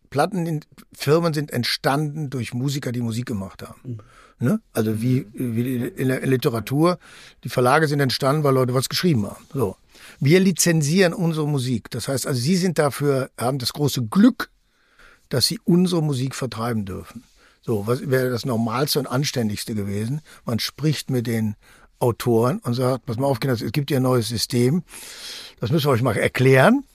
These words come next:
Speaker 1: und auch darlegen und auch transparent darlegen.“ Bis heute gibt es keine Einsicht weltweit, keine Jus-, Justiz der Welt guckt sich die Verträge zwischen Streamingdiensten und Plattenfirmen an.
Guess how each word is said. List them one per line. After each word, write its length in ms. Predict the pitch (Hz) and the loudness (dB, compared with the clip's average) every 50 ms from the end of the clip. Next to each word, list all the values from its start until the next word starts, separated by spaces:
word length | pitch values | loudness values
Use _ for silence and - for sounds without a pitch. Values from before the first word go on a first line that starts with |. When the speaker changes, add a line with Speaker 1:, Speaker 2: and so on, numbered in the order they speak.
| - - | -18 -2
Speaker 1:
und 220 | - 151 170 - - | 0 0 0 4 4
auch 240 | 170 135 - - - _ | 4 4 4 -2 -8 _
darlegen 800 | - 117 113 131 117 113 120 135 139 147 170 190 208 190 269 247 | -4 0 2 2 4 4 4 4 6 4 4 4 2 0 -4 -4
und 80 | 214 180 | -2 -2
auch 100 | 139 101 | -2 -2
transparent 800 | - - 139 131 - - - 131 113 104 123 135 190 202 - - | -2 0 0 0 0 0 0 0 2 4 4 4 4 4 2 0
darlegen.“ 560 | 117 101 98 104 101 107 107 113 120 170 170 - - - - | 0 0 -2 -2 -2 -2 -2 -2 -2 -4 -6 -8 -12 -8 -4
Bis 360 | - 127 160 247 247 - - | 0 4 4 4 4 4 2
heute 520 | - 208 214 208 202 160 - 104 - - - _ _ _ _ _ _ _ _ _ _ _ | 0 2 2 2 2 0 -2 -6 -8 -8 -12 _ _ _ _ _ _ _ _ _ _ _
gibt 180 | - 147 139 - | -8 -8 -4 -2
es 220 | - - - - | -2 -2 -2 -4
keine 480 | - - 147 151 180 208 214 214 - - | -4 -2 0 2 4 4 4 2 2 0
Einsicht 580 | 151 156 165 160 131 127 120 104 - - 110 | 0 0 0 0 0 -2 -4 -6 -6 -4 0
weltweit, 640 | 113 131 143 165 160 143 120 127 123 117 107 - - | 0 2 2 0 -2 -4 -4 -4 -4 -4 -6 -8 -8
keine 320 | - 127 139 151 180 196 196 | -6 -4 -2 0 0 0 0
Jus-, 280 | 170 156 156 156 127 - | 0 0 -2 -2 -4 -4
Justiz 520 | - 151 127 117 - - 170 170 151 - - | -6 -6 -4 -4 -4 -4 -6 -6 -6 -6 -6
der 220 | 135 113 110 117 | -6 -6 -4 -4
Welt 360 | 120 113 110 101 98 - - - - - - - - - | -4 -4 -4 -4 -8 -12 -18 -20 -20 -20 -20 -20 -16 -4
guckt 240 | - 180 156 - | -2 -2 -2 0
sich 100 | - 156 | -4 -4
die 140 | 131 - 143 | -2 -2 -4
Verträge 580 | - - 131 117 - - 147 147 156 160 160 160 | -2 -2 -4 -4 -4 -2 0 0 0 0 0 -2
zwischen 280 | - - 143 120 113 113 | -4 -4 -6 -4 -4 -6
Streamingdiensten 1000 | - - - - 143 151 156 156 156 147 135 139 135 135 135 - - - 131 - | -6 -8 -6 -4 -2 -2 0 0 -2 -2 -2 -2 -2 -2 -2 -4 -6 -6 -8 -10
und 200 | - - 131 113 | -6 -8 -8 -6
Plattenfirmen 600 | - 139 135 139 120 - - 101 95 - - | -4 -6 -6 -6 -8 -8 -8 -10 -10 -10 -10
an. 40 | - | -14